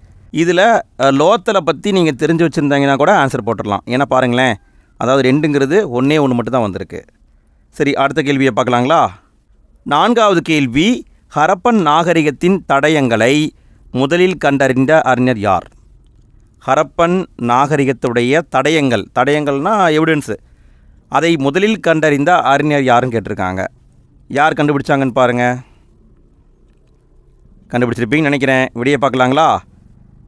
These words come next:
விடை அலெக்சாண்டர் கன்னிங்காம். இவர் தான் கண்டுபிடிச்சிருப்பாரு. அடுத்த கேள்வியை பார்க்கலாங்களா? ஐந்தாவது கேள்வி, யாருடைய வழிகாட்டுதலின்படி மொகஞ்சதாரோ மற்றும் ஹரப்பாவில்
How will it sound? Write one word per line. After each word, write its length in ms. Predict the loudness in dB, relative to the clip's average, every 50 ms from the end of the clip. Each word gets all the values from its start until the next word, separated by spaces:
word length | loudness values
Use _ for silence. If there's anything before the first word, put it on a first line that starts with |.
| -20 -20 -20 -12 -4
விடை 400 | -2 0 2 2 2 0 -2 -4 -8 -18 -20 -20 -20 -20 -20 -20 -20 -20 -20 -16 -4
அலெக்சாண்டர் 640 | -2 -2 0 0 0 -2 0 0 2 0 -2 -2 -6 -8 -14 -6
கன்னிங்காம். 580 | -2 0 0 2 2 2 2 2 2 0 0 -2 -4 -10 -16 -6
இவர் 200 | -2 0 0 2
தான் 240 | 2 2 0 0 -2 -6 _ -20 -20 -20 _ _
கண்டுபிடிச்சிருப்பாரு. 680 | -2 -2 -2 -2 -2 -4 -6 -8 -6 -6 -6 -6 -8 -10 -14 _ -20 -20 -20 _ _ _ -20 _ _ _ _
அடுத்த 380 | -4 -4 -4 -2 0 0 0 0
கேள்வியை 340 | 0 -2 0 0 0 0 2
பார்க்கலாங்களா? 580 | 0 0 0 2 0 0 2 2 2 2 2 0 -2 -8 _ -20 _ _ _ _ -20 -20 -20 -20 -20 -20 -20 -20 -20 -20 -20 -20 -20 -4
ஐந்தாவது 520 | -2 0 2 2 2 2 2 2 2 0
கேள்வி, 680 | 0 0 0 0 0 0 0 0 2 2 0 0 -2 -8 -16 -20 -20 -20 -20 -20 -20 -20 -20 -10
யாருடைய 760 | -4 0 2 2 4 4 4 4 2 2 2 2 2 0 0
வழிகாட்டுதலின்படி 1300 | 2 2 2 2 4 4 2 2 2 0 0 -2 0 2 2 2 2 2 0 0 2 2 2 2 2 0 -2 -8 _ _ _ -20 _ _ _ -6 -4
மொகஞ்சதாரோ 760 | -4 0 0 0 0 2 0 0 2 2 2 2 2 2 2 2
மற்றும் 420 | 0 -2 -2 -2 -2 0 0 0
ஹரப்பாவில் 680 | 2 0 0 -2 -2 -2 0 2 2 2 2 0 0 0